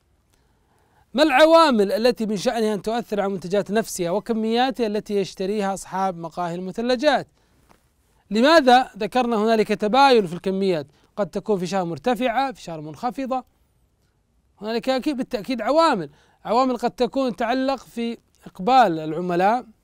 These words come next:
ما يتعلق في المواسم، الإجازة،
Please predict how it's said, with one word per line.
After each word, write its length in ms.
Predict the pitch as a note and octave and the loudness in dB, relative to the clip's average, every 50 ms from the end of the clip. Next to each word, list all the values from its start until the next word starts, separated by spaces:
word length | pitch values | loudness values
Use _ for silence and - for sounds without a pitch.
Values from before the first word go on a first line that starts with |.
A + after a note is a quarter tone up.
| _ _ _ _ _ _ _ _ _ _ _ _ _ _ _ _ | _ _ _ _ _ _ _ _ _ _ _ _ _ _ _ _
ما 120 | - F#3 F#3+ | -8 -6 -6
يتعلق 520 | - - D#3+ E3 G3 G3+ F#3+ F#3+ F3 - | -6 -4 -2 -2 0 0 0 -2 -2 -4
في 80 | - E3+ | -8 -10
المواسم، 760 | E3+ E3+ E3 E3 F3+ G3+ A3 A3 F#3+ - A3+ A3 G#3+ G#3+ G3+ - - - | -10 -8 -6 -4 -2 0 0 -2 -2 -6 -8 -10 -10 -10 -16 -20 -20 -20
الإجازة، 920 | F#3 F#3 E3+ E3 D#3+ C#3+ F#3 G3+ A3 A3+ A3 F#3+ A3+ A#3 A#3 A#3 A#3 A3 | -18 -12 -10 -10 -6 -4 -4 -2 -2 -2 -4 -4 -2 -2 -2 -2 -4 -8